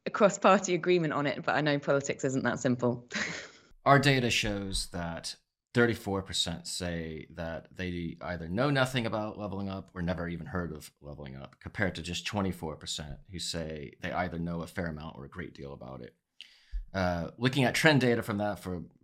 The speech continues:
Speaker 2: months prior to that, it, it shows that the number of people seem to have, more people seem to have started hearing about it. They recognize the word,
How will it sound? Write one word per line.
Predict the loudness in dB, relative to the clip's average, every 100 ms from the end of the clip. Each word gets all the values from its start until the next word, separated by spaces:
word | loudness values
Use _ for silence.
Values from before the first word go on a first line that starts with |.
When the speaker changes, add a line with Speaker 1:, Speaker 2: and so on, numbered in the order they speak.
| -4
Speaker 2:
months | -2 0 -4
prior | 0 4 4 4
to | -2
that, | -6 -4 -4 -8 -10
it, | -12 -10
it | -10 0
shows | 2 2 0
that | -4 -4
the |
number | -2 0 0
of | -2
people | -4 -4 -2 -2 -4 -4
seem | -4 -2 -2
to | -2 -4 -4 -4 -6
have, | -6 -6 -8 -12 -4
more | 0 2
people | 0 -4 -6 -6
seem | -4 -4
to | -2 -2
have | -2 -4 -8
started | -2 -2 -2
hearing | 0 2 4
about | 6 6
it. | 4 -2 -10 _ _
They | -6 -6 -4
recognize | -4 -2 -2 -2
the | -4
word, | -4 -4